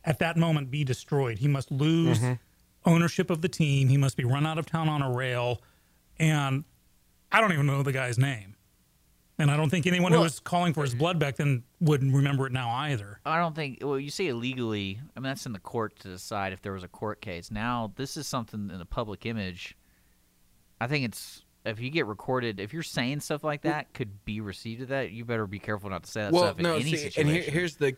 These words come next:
Speaker 2: catch twenty-two out of this. He actually was the one doing the recordings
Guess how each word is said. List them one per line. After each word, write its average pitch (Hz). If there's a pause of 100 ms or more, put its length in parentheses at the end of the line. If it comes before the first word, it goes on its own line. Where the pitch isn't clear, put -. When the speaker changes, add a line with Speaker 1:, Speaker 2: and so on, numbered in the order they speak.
(120)
Speaker 2:
catch 160
twenty-two 143
out 117
of 107
this. 98
He 220
actually 135
was 117
the 120
one 120
doing 113
the 101
recordings 110